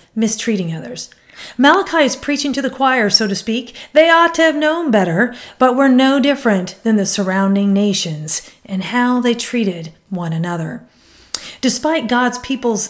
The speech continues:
sins against God and others, God still loved them, but his love was not going to cause him to wink at their sin, rather to deal with their sins in hope of restoration.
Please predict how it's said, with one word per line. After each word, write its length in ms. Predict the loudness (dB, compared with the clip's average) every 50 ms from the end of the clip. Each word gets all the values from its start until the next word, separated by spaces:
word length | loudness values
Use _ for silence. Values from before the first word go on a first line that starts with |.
| -4 -4
sins 720 | -2 0 0 2 2 2 2 0 -2 -4 -6 -6 -8 -6 -4
against 520 | -6 -4 -2 0 0 2 2 0 -2 -4
God 240 | -4 -4 -4 -2 -2
and 120 | -2 0 0
others, 380 | -2 0 0 -2 -2 -4 -6 -10 -14 -20 -12 -6
God 340 | -2 -2 0 0 0 -2 -2
still 320 | -4 -4 -2 0 0 0 0
loved 280 | 0 0 0 2 0
them, 300 | 0 0 -2 -6 -10 -12 _ _ -20 -16 _
but 140 | 2 4 4
his 160 | 4 2 0
love 320 | 0 0 2 4 2 2 2
was 160 | 0 -2 0
not 160 | -2 -2 0
going 180 | 0 0 2 2
to 80 | 0
cause 480 | -2 -4 -6 -4 -2 -2 -2 -2 -2 -2
him 220 | -2 0 0 0 -2
to 120 | -2 -4
wink 360 | -4 -2 0 0 0 0 0
at 100 | -4 -4
their 120 | -4 -4 -4
sin, 420 | -2 -4 -2 -2 -2 -2 -4 -6 -10 -14 -20 -20 -16 _ 0
rather 380 | 4 4 4 4 4 2 2
to 140 | 2 0 -2
deal 280 | 0 0 0 0 0 0
with 160 | -2 -2 -2
their 140 | -2 -2 -2
sins 440 | -2 -2 0 0 2 2 0 0
in 120 | 0 -2 -2
hope 420 | -4 -4 -2 -2 -2 -2 -2 -4 -12 -20 -20 -20 -20 -20 -20 -8 _
of 180 | -2 -2 0
restoration. 880 | -2 -4 -4 -6 -6 -4 -6 -6 -6 -4 -4 -6 -6 -6 -10 -12 -14